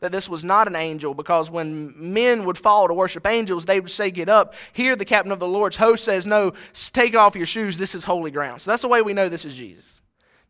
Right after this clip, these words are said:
Joshua falls on his face. And he says, "What does my Lord have to say? Wha-, what do I have to do?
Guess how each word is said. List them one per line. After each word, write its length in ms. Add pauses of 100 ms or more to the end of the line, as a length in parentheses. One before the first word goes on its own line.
(140)
Joshua 440
falls 340
on 140
his 120
face. 520 (840)
And 100
he 40
says, 320
"What 260
does 140
my 140
Lord 300
have 180
to 60
say? 380
Wha-, 200
what 220
do 140
I 100
have 260
to 60
do? 260